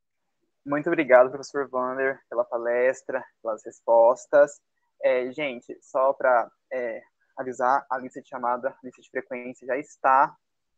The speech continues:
no chat do evento. E só pra lembrar também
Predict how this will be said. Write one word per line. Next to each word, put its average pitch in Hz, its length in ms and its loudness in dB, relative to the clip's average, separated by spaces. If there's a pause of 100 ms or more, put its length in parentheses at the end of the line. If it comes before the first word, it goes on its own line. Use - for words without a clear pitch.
no 127 340 -6
chat 123 480 2
do 123 80 -6
evento. 135 680 -8 (460)
E 175 280 -2
só 180 120 2
pra 185 100 4
lembrar 170 240 0
também 190 580 -2